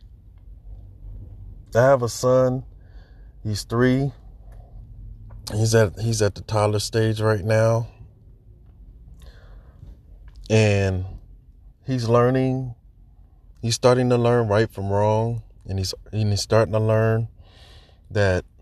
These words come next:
when he asks for things, sometimes he, he gets a yes and sometimes he gets a no. And sometimes it's, it's a maybe, depending on how he acts. Now, a lot of the times when he asks me for things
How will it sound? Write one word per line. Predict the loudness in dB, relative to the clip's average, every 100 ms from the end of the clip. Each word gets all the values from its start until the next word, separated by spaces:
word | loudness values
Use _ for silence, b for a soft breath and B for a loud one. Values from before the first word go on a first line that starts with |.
| -10
when | -4 -2
he |
asks | 2 2 0
for | -4
things, | -6 -2 -2 -2 -2
sometimes | -4 -4 -2 -2 -2
he, | -4 -4 -6 _ -14
he | -8
gets | -2 -2 -2
a | 0
yes | 2 2 0
and | -6
sometimes | -6 -6 -2 -2 -2
he | -4
gets | -6 -4
a | -4
no. | -2 0 -2 -4 B B B B
And | -6 0
sometimes | 2 0 2 2 2 0 -2 -6 -2
it's, | -2 -2 -6
it's | -4 -2
a | 0
maybe, | 2 2 2 -2 -8 -10
depending | -6 -4 -2 -2 -2
on | -2
how | 0 0
he | -2
acts. | 0 0 0 -6 -14 -14 -18 -20 -20 -20 -20 -16 -16 -18 -20 -20 -20 -20 -20 -20 -8
Now, | 0 2 4 2 -2 -10 -20 -20 B B B B B B B -20 -20 -20 -20 -20 -18 -16 -10 0
a |
lot | 2 4
of | 2
the | -2
times | 0 0 2 0
when | -2
he | -2
asks | 2 2 2 -4
me |
for | -6 -8
things | -6 -4 -2 -4 -6 -8